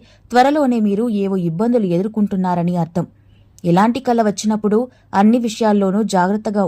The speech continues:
ఉండాలని సూచిస్తున్నారు. ఇక మీతో మీరే గొడవ పడుతున్నట్లు కల వస్తే మీ మనసులో తెలియని ఏదో భయాలు మిమ్మల్ని వెంటాడుతున్నాయని అర్థమంట.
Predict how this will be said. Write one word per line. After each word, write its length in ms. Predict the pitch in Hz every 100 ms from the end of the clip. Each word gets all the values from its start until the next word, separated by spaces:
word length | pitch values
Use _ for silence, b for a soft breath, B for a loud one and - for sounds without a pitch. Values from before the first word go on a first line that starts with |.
| 180
ఉండాలని 380 | 190 208 190 185
సూచిస్తున్నారు. 800 | 175 165 175 - 165 165 165 - b b -
ఇక 180 | 190 214 302 b b b
మీతో 260 | 240 277 277
మీరే 360 | 240 247 254 311
గొడవ 280 | 226 220 202
పడుతున్నట్లు 640 | 196 190 220 208 202 220
కల 260 | 226 180
వస్తే 320 | 196 214 - 247 269 b b 233
మీ 140 | 254 269
మనసులో 500 | 208 247 294 269 254
తెలియని 440 | 240 202 240 233
ఏదో 320 | 202 190 214 185
భయాలు 320 | 170 196 226
మిమ్మల్ని 460 | 202 180 175 180 185
వెంటాడుతున్నాయని 760 | 170 170 202 202 185 180 170 165
అర్థమంట. 480 | 156 165 170 160